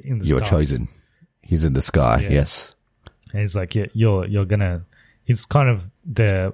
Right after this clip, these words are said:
Speaker 1: multiversal Nick Fury. So she's the first one that gets recruited, and they go through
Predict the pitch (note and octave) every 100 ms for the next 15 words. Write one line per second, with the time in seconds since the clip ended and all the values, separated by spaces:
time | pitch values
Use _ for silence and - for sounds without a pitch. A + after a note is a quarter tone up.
0 | - A#2 B2 A#2+ A#2 G#2 G#2 - G#2+ F#2+
1 | F2+ G#2+ G#2 - G2+ E2+ E2 - _ _
2 | - - _ - - G#2+ G2+ - - D3
3 | B2 C3 A#2+ A#2 G2+ G2+ - G#2+ - C3+
4 | F#3 C#3 - - A#2 A#2 A#2 B2 E3 -
5 | E3 D3